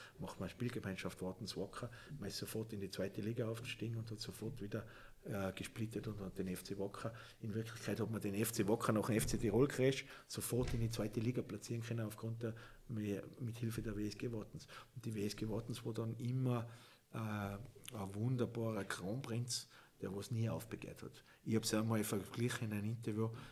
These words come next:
so wie in England, so wie der Prinz Charles, der war fünfzig Jahre lang Kronprinz und hat, hat genau gewusst, ich wär, mich interessiert's gar nicht, ich muss warten, bis die, bis,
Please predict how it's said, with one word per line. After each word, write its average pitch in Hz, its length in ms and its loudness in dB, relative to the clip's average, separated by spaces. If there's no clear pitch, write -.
so 104 200 -4
wie 101 120 2
in 98 80 -2
England, 117 440 2
so 110 380 0
wie 110 100 4
der 110 80 0
Prinz 113 320 2
Charles, 117 340 2
der 107 160 6
war 107 120 4
fünfzig - 320 -2
Jahre 117 200 6
lang 113 200 4
Kronprinz 127 600 4
und 117 200 8
hat, 120 360 10
hat 117 180 10
genau 123 220 12
gewusst, 131 300 10
ich 123 100 10
wär, 127 300 12
mich 135 140 8
interessiert's 135 480 6
gar 131 120 8
nicht, 131 160 8
ich 123 180 10
muss 120 220 10
warten, 127 300 10
bis 117 160 4
die, 117 420 10
bis, - 480 4